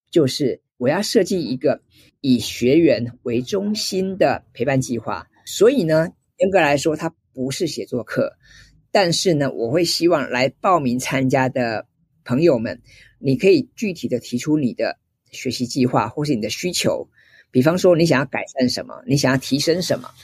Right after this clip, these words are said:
然后呢，我可以跟你一起来集思广益，然后我，我来协助你拟定学习计划。那最重要的部分是什么？是你要实际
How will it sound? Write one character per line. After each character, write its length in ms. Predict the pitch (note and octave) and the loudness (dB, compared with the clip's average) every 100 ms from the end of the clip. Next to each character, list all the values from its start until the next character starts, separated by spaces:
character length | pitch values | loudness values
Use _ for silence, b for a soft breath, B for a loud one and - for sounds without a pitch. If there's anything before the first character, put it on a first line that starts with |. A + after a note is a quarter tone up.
| B | B
然 200 | - A#2+ | -10 -6
后 140 | C#3 F#3+ | 0 2
呢， 140 | D3 | 2
我 140 | C#3 A2+ | 0 0
可 100 | C3+ | 0
以 40 | |
跟 140 | B2+ | 2
你 60 | C#3 | 0
一 60 | C3 | -2
起 120 | A#2+ | -2
来 120 | G#2 | -2
集 160 | - A#2+ | -4 -4
思 160 | - | -4
广 200 | F3 B2+ - | 0 -2 0
益， 240 | C3 A2+ B B - | -2 -2 B B -2
然 100 | D#3 | 2
后 160 | E3 | 2
我， 200 | A#2 G2 - | 2 -4 -6
我 160 | A#2 | 0
来 100 | B2+ | 0
协 160 | D3 C#3 | 0 0
助 120 | G3 | 2
你 220 | C3 G#2+ - - | 2 -2 -8 -4
拟 200 | C3 A#2+ | -2 0
定 260 | F#3 C3+ | 0 0
学 180 | B2+ - | -2 -6
习 120 | A#2+ C3 | -6 -6
计 200 | B2+ A2+ | -6 -4
划。 220 | A#2+ - B B | -4 -6 B B
那 160 | F#3+ F3+ _ | -4 -4 _
最 280 | - E4+ | -2 2
重 200 | B3 C4 | 2 2
要 120 | G#3+ D#3+ | 4 4
的 80 | |
部 120 | D3 D3 | 2 2
分 180 | C#3 | 2
是 140 | B2+ A#2+ | 0 -4
什 100 | G#2 | -12
么？ 100 | - _ b b b | -18 _ b b b
是 280 | - - B3+ | -14 -2 0
你 300 | F3+ C#3+ A2+ | 2 4 4
要 320 | C3 C#3 B2 - | 4 2 0 -6
实 360 | - - - B2+ | -16 -14 -8 -6
际 340 | C3+ F3 C3 | -6 -4 -4